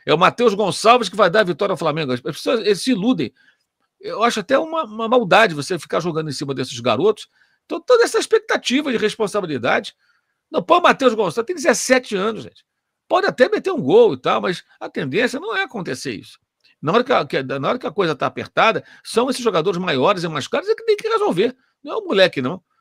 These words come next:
moleque tem entrado num momento mais favorável. Não é to-, são poucos garotos que entram numa roubada assim, vão lá e decidem um jogo. Ou entram e tomam conta do meio campo. Isso não é comum. Tem, eu, eu sou favorável a criar condições mais fa-,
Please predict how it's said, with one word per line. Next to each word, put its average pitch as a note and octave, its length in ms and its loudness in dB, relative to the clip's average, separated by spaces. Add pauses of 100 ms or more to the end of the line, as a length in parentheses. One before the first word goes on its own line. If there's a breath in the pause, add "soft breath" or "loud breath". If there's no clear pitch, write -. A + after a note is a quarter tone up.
(160)
moleque F#3+ 260 -2
tem B3 100 -4
entrado A3+ 220 -4
num E4 60 -10
momento C4 280 -6
mais A3+ 140 -4
favorável. E3+ 640 2 (340)
Não E3 100 -2
é B3 80 4
to-, D3 300 -10
são G3+ 160 0
poucos C4 460 8
garotos D#3+ 400 -2
que F#3 160 -6
entram F#3 200 -6
numa F3 140 -4
roubada C#3+ 460 0
assim, - 180 -10
vão F3+ 120 -4
lá D#3+ 120 -6
e G3+ 40 -6
decidem G3+ 360 -8
um C#3 40 -12
jogo. D#3+ 240 -6 (580)
Ou C3 140 -2
entram F#3 240 -4
e - 40 -12
tomam G#3 240 0
conta G3+ 280 -2
do E3+ 80 -4
meio D#3+ 200 -4
campo. C#3+ 340 -6
Isso - 160 -12
não F4 140 -6
é B3+ 100 -2
comum. G3+ 360 -8 (880)
Tem, - 140 -10
eu, D#3+ 300 -2
eu D3 180 0
sou F#3+ 140 -10
favorável F#3 480 0
a - 40 -4
criar G#3 360 0
condições G#3 520 -8
mais G3 140 -8
fa-, F3+ 160 -10